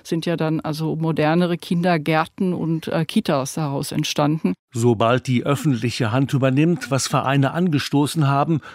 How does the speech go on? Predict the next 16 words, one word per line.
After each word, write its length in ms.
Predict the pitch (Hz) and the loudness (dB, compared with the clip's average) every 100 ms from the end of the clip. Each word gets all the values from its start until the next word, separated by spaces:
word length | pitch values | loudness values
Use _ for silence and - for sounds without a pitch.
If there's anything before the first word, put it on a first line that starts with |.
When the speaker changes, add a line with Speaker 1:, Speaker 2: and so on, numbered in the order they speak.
| - | -2
Speaker 2:
müssen 360 | 135 143 151 - | 0 0 -2 0
ihre 240 | 147 120 | 2 2
Mitglieder 580 | 107 131 - 135 147 127 | 0 -2 -2 -2 0 0
sich 260 | 120 - | -2 -6
allerdings 600 | 175 131 120 123 135 - - | -2 -2 0 0 0 -4 -2
neue 360 | 123 120 120 | 0 2 0
Betätigungsfelder 1120 | 135 117 139 147 170 139 117 - 120 110 110 | -2 -2 -2 -2 -2 -2 -2 -4 -4 -2 -4
suchen. 540 | 98 113 110 113 156 156 _ - - - - | -4 -6 -8 -8 -12 -14 _ -20 -20 -20 -4
Beim 160 | 147 127 | 0 2
Bürgerverein 600 | 170 190 180 - 139 135 | 2 2 0 0 0 0
Rommerscheid 680 | 110 127 147 - 135 135 - | 0 0 0 0 0 0 -2
stehen 380 | - 131 131 | -2 0 2
heute 300 | 113 131 131 | 2 0 0
unter 320 | 139 143 135 120 | -2 -2 -2 0
anderem 500 | 131 127 110 104 - | 2 2 0 -4 -8
Straßenfeste 1120 | - - 117 127 - 123 139 120 - 135 | -10 -2 0 0 -2 -2 -2 -4 0 0